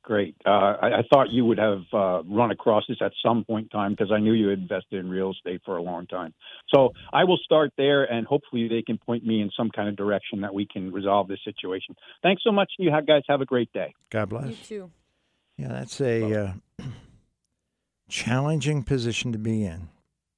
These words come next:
Speaker 3: Yeah.
Speaker 2: Uh, this gentleman is trying to be as compassionate as he possibly can be. Um,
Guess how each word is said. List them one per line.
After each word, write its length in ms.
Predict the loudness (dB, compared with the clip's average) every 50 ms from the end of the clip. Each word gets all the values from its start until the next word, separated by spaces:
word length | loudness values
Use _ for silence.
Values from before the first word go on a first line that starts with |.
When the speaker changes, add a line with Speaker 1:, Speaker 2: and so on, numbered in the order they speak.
| _ _ _ -10
Speaker 3:
Yeah. 220 | -8 -6 -6 -8 -10 -16 -20 _ -20 -16 -8 -6
Speaker 2:
Uh, 240 | -4 -2 -2 -2 -4
this 220 | -4 -4 -4 -4
gentleman 420 | -4 -4 -2 -2 0 0 -2 -2 -2
is 380 | -2 -4 -4 -6 -8 -10 -12
trying 320 | -8 -6 -4 -2 -2 -2 -2
to 60 | -4
be 260 | -4 -4 -2 -2 -2
as 380 | -4 -4 -4 -4 -6 -8 -12 -18 _ _ _ _ _ _ _ _ _ -4
compassionate 720 | -4 -2 -2 -2 -2 -2 -2 -2 -2 -2 -2 -2 -2 -4
as 100 | -6 -6
he 100 | -6 -6
possibly 560 | -6 -4 -4 -4 -4 -6 -8 -6 -6 -4 -4
can 280 | -4 -4 -4 -4 -2 -2
be. 240 | -2 -2 -2 -4 -8 _ _ _ _ _ _ _ _ _ _ _ _ _ _
Um, 540 | -6 -4 -4 -4 -4 -6 -8 -8 -12 -14